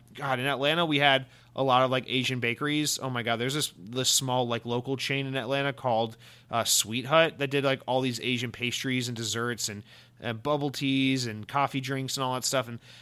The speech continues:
oh, that pla-, it's, like, the ultimate place to just, like, bring your laptop and do some schoolwork. But God damn, I miss that place. That, uh, so fucking good, man.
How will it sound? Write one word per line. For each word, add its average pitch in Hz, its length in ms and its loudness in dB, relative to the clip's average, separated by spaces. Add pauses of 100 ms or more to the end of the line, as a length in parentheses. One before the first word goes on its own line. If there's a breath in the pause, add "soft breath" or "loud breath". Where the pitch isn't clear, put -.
(140 loud breath)
oh, 160 200 6
that 180 160 6
pla-, 208 220 2
it's, 190 180 0
like, 220 140 2
the 180 160 -6
ultimate 156 380 4
place 131 260 -2
to 131 80 -6
just, 120 220 -4
like, 127 160 -2
bring 131 180 -4
your 123 120 -4
laptop 127 460 0
and 123 80 -6
do 117 120 -6
some 117 160 -4
schoolwork. 123 580 -2
But - 180 -10
God 147 300 0
damn, 123 220 0
I 113 60 -4
miss 110 180 -6
that 113 180 -6
place. 117 220 -4
That, 170 240 -2
uh, 160 140 0
so - 380 4
fucking 113 420 -6
good, 104 200 -6
man. 101 240 -6